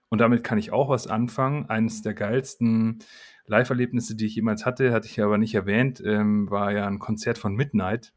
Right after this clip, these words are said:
eine Black'n'Roll-Band. Ähm, damit werde ich schon warm. Gefällt mir halt jetzt irgendwie bei Darkthrone nicht so richtig gut. Ähm, aber jetzt zum Beispiel die, die letzten beiden Alben,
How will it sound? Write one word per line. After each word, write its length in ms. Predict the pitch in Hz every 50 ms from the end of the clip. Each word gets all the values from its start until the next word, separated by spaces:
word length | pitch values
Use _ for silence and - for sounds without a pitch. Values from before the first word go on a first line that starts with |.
| _ _
eine 100 | - 98
Black'n'Roll-Band. 1040 | - - 110 110 - - 107 98 107 113 123 139 127 101 101 98 107 127 143 - _ _ _ _ - - - - - _ _ _
Ähm, 920 | 107 101 101 101 101 101 101 101 101 98 98 98 92 67 60 - - - - - - - _ _ _ _ _ _ _ _ _ _ _
damit 300 | 120 - 202 - 131 120 - _ _ _ 117 - _ _ _ _ _ _ _ - - _ _ _ -
werde 180 | 113 110 107 117
ich 80 | 117
schon 280 | - - 151 160 165 127
warm. 420 | 104 98 98 101 104 98 - - _ _ _ _ _ _ _ _ _ _ _ _ _ _ - _
Gefällt 340 | - - - - 127 127 -
mir 80 | 127 117
halt 140 | 113 110
jetzt 180 | 113 107 107 -
irgendwie 260 | - 117 110 113 110
bei 140 | 107 110 107
Darkthrone 460 | 104 - 107 123 - - - 113 101
nicht 160 | 98 98 95
so 80 | - -
richtig 400 | 92 98 104 104 - - - -
gut. 240 | - 123 127 - - _ _ _ _ _ _ _ _ _ _ _ _ _ _ _ _ _ _
Ähm, 280 | - 104 104 104 104 -
aber 180 | 107 101 107
jetzt 220 | 107 104 - - -
zum 100 | - 110
Beispiel 300 | 107 104 - - 113 104
die, 380 | 110 104 104 104 104 101 98 92
die 300 | - - - - - -
letzten 320 | 101 107 110 - - - 117
beiden 320 | 117 117 113 117 117 120
Alben, 600 | - 104 107 117 120 113 117 117 120 120 120 120